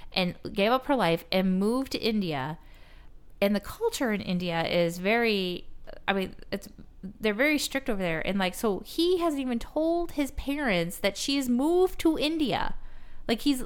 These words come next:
like, living with her in another part of their town. And, like, his parents don't know. And, like, he, it's,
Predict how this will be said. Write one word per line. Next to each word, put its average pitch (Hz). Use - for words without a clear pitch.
like, 226
living 330
with 294
her 233
in 202
another 214
part 247
of 196
their 196
town. 185
And, 190
like, 180
his 214
parents 247
don't -
know. 196
And, 214
like, 208
he, 214
it's, 208